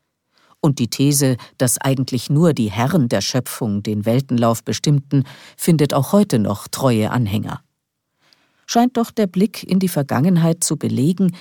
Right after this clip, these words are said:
wie selten Frauen als geschichtsmächtige Macherinnen in Erscheinung traten.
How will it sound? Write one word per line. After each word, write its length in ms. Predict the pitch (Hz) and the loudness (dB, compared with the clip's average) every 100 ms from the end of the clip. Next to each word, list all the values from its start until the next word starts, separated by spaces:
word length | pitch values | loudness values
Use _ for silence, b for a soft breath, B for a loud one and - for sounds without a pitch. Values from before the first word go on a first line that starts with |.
| B | B
wie 220 | 156 196 220 | -2 2 2
selten 580 | 156 165 175 _ 123 | 2 0 0 _ -2
Frauen 640 | 113 - 110 151 156 131 - | -2 -2 2 4 4 2 0
als 240 | 113 - | -2 -2
geschichtsmächtige 880 | - - 170 - - 131 - 123 123 | -4 -4 -2 -2 0 -2 -2 -4 0
Macherinnen 640 | 123 123 117 113 113 110 | 0 0 -2 0 0 0
in 180 | 113 120 | 0 -2
Erscheinung 540 | 113 113 139 113 101 - | -2 -2 0 0 -2 -6
traten. 460 | - - - - | -8 -10 -10 -20